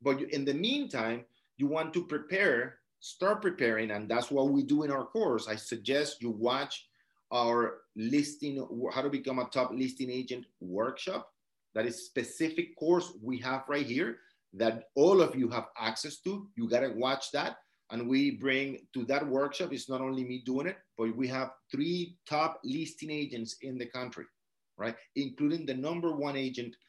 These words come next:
the number one listing agent in Miami, talking about how to get more listings, all right? So you wanna start making the transition, developing your skills. So eventually,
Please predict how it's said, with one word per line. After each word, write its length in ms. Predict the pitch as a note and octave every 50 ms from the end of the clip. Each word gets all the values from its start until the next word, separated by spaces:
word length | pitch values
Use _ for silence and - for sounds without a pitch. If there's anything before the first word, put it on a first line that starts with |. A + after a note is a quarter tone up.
| _ _ _ _ _
the 120 | - A2 A2+
number 240 | C3 D3 D3 D3
one 200 | C#3 C3+ B2+ B2 B2+
listing 260 | C3 B2+ - A2+ A2+
agent 380 | A2 A2 G#2 G2+ G#2+ A2 - - _
in 180 | F#2+ G#2+ G#2 G#2
Miami, 400 | G2 F#2+ F#2+ G2 G2 F#2 D#2+ - _ _ _ _ _ _ _ _ _ _ _ _ _
talking 300 | - B2 A#2+ A#2+ C3 B2+
about 260 | A#2 G#2+ A2+ G#2+ -
how 180 | - - A#2 A#2+
to 120 | A#2 A#2
get 240 | A2+ A#2 A2 - F2
more 220 | G2+ G2 F#2+ F2+
listings, 560 | F2 F2 - - _ - - _ - - - _ _ _ _ _ _ -
all 80 | F#2+
right? 180 | A2+ C3 C#3 - - - - _
So 160 | - - D3
you 160 | C3+ C3+ D3+ D3+
wanna 220 | F3+ F#3 F#3 F3
start 460 | - - - - D#3 D#3 D#3+ D#3 -
making 380 | C3+ C3+ C#3 C#3 C#3 - C#3+ C#3+
the 100 | C#3 C#3
transition, 680 | - B2 B2 A#2 - - C3+ B2+ - - A2 G#2 G2+
developing 520 | A2 A2 G#2+ A#2+ C3 C#3+ D3 - D3+ D3
your 160 | C3+ B2+ A#2 A2
skills. 500 | - - - E3+ E3+ D3 A#2 G#2+ - -
So 240 | - - - B2+ A#2+
eventually, 760 | A2+ A2 G2+ G#2 F3 F#3+ F#3 F3 - A#2 G2+ G2+ G#2 G2+ G2+